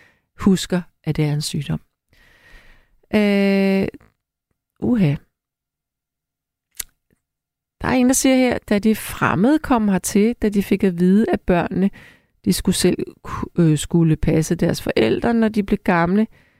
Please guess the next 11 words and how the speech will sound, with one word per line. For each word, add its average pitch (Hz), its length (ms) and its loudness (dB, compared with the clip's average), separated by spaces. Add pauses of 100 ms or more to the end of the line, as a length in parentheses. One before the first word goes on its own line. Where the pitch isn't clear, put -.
(220)
de 202 80 2
kunne 208 200 -2 (120)
ikke 220 360 2
komme 175 340 -2
på - 120 -2
plejehjem 151 840 -2
her." 160 280 -4 (1000)
Okay. - 360 -2 (3000)
<laughs> 214 160 -2 (640)
Og 294 120 0
så, - 240 2